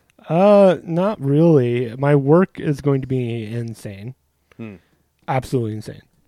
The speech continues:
Speaker 2: Why is that?
Speaker 1: Uh, so, uh, oh gosh,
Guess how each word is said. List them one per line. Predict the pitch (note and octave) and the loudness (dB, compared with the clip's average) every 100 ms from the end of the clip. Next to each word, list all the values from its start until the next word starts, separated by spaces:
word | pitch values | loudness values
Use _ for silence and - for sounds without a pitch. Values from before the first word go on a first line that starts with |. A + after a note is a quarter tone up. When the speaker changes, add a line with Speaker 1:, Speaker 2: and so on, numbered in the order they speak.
| - | -14
Speaker 2:
Why | A2 | -12
is | G#2 | -12
that? | G#2+ G2+ _ _ | -12 -14 _ _
Speaker 1:
Uh, | E3 C#3+ D3 C3+ | -2 2 2 0
so, | - D#3 D#3 D3+ D3 C3+ - _ _ _ _ _ _ - | 0 4 6 4 2 -2 -8 _ _ _ _ _ _ -14
uh, | C3+ C3 C3 C3 B2+ B2+ - | -8 -4 -4 -2 -4 -6 -8
oh | A#2+ A#2 A#2 | -8 -8 -8
gosh, | A2+ G2 F#2 | -10 -12 -14